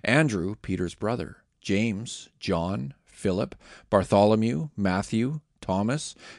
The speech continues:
James, son of Alphaeus, Simon, who was called the Zealot, Judas, son of James, and Judas Iscariot, who later betrayed him. When they came down from the mountain, the disciples stood with Jesus on a large level area, surrounded by many of his followers and by the crowds.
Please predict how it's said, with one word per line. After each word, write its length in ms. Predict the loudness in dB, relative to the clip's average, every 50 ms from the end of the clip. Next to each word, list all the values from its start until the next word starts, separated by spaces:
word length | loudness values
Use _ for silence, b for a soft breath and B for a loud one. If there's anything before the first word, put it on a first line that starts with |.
| B B
James, 460 | 0 2 2 4 4 2 0 -4 -6
son 320 | -8 -8 -2 0 0 2
of 80 | 2 2
Alphaeus, 680 | 2 0 0 0 -2 -2 -2 -2 -4 -6 -10 -14 -16 -16
Simon, 480 | -12 -6 -2 -2 0 0 0 -2 -2 -2
who 100 | 0 0
was 140 | 0 0 0
called 260 | 0 2 2 2 2
the 100 | 0 -2
Zealot, 440 | -2 -2 -2 -2 -2 -2 -4 -8 -10 B B B B B B
Judas, 400 | B 2 4 4 4 4 2 -2
son 300 | -4 -6 -4 -2 0 0
of 120 | 0 -2 -2
James, 580 | -4 -4 -4 -4 -6 -8 -10 -10 -12 -16 -16 -12
and 160 | -6 -4 -4 -2
Judas 320 | 0 0 -2 -2 -2 -4
Iscariot, 540 | -6 -6 -6 -4 -4 -4 -4 -6 -8 -8 -6
who 120 | -4 -2
later 280 | 0 2 2 0 0 -2
betrayed 420 | -6 -8 -8 -6 -6 -6 -6 -6
him. 320 | -8 -10 -10 -12 -16 -18 -20 _ _ _ _ _ _ _ _ B B B B B B B B B
When 160 | B 4 6
they 100 | 6 6
came 220 | 6 4 2 4
down 260 | 4 4 4 4 4 2
from 140 | 2 2
the 80 | 2 2
mountain, 340 | 2 2 2 2 0 0 0
the 80 | 0
disciples 480 | 0 0 -2 -2 0 -2 -2 -2 -6 -8
stood 300 | -6 -4 -2 -2 -2 0
with 160 | -2 -6 -6
Jesus 400 | -4 -4 -2 -2 0 -2 -2 -2
on 140 | -2 -2 -2
a 40 | -2
large 480 | -2 -2 -2 0 -2 -2 -4 -6 -6
level 320 | -4 -4 -2 -2 -2 -2 -2
area, 360 | -2 -2 -2 -2 -2 -4 -4
surrounded 500 | -4 -2 -2 0 2 2 2 2 0 0
by 140 | 2 2 2
many 280 | 2 0 -2 -2 -2 -4
of 80 | -4
his 140 | -4 -6 -6
followers 540 | -4 -2 0 0 0 0 0 -2 -4 -4 -4
and 100 | -4 -2
by 140 | -2 -2 -2
the 80 | -2 -6
crowds. 720 | -8 -4 -2 -2 -2 -2 -4 -6 -10 -14 -18 -20 -20